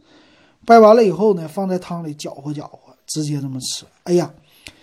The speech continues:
这个味道一中和，特别特别的香啊！啊，这个是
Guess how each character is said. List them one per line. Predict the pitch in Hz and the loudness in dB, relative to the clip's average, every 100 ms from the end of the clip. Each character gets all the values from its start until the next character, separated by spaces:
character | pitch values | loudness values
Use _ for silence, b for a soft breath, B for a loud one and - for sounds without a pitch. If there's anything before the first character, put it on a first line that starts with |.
| B B | B B
这 | 262 | 4
个 | 240 | 6
味 | 240 226 | 6 6
道 | 208 | 6
一 | 196 | 4
中 | 175 180 | 0 -6
和， | 147 151 | -6 -8
特 | 147 - | -6 -4
别 | 156 | -4
特 | 151 156 | -4 -6
别 | 147 | -6
的 | 147 | -8
香 | - 151 147 123 123 | -10 -8 -10 -10 -16
啊！ | 135 127 - _ 127 | -16 -18 -20 _ -20
啊， | 117 135 | -18 -10
这 | 156 | -6
个 | 151 | -6
是 | 151 147 | -6 -8